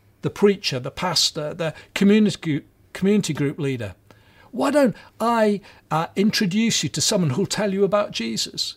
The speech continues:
Why don't I introduce you to someone who can pray for you? No, Jesus says he wants us to be those who tell people about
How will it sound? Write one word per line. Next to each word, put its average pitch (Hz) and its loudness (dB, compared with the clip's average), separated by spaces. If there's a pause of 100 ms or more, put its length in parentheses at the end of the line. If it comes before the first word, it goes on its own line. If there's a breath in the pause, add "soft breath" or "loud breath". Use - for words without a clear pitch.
(180)
Why 269 2
don't 277 2 (280 loud breath)
I 233 0
introduce 185 -2
you 185 -2 (200 loud breath)
to - -6
someone 185 0
who 170 2
can 170 2 (220 loud breath)
pray 247 0
for - -8
you? 156 -10 (880 soft breath)
No, 220 -2
Jesus 208 -2
says 165 0
he 233 -2
wants 220 -2 (160)
us 240 -2
to - -8
be 131 -4
those - -10 (420)
who 160 -4
tell 202 -2
people 180 -4
about 170 -6